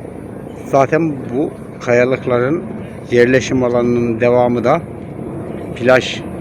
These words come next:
görüldüğü gibi. Plaj böyle boydan boya devam ediyor. Konyaaltı orası.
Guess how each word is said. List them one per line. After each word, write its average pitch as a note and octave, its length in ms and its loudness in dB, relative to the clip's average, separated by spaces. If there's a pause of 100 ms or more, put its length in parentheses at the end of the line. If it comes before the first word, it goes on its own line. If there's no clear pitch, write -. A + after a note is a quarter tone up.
(1080)
görüldüğü A2+ 500 2
gibi. A2+ 300 2 (2750)
Plaj C3 280 4
böyle B2+ 300 4
boydan B2+ 340 2
boya C3+ 200 4
devam B2+ 300 4
ediyor. C3+ 220 2 (100)
Konyaaltı C#3 520 6
orası. A#2 420 4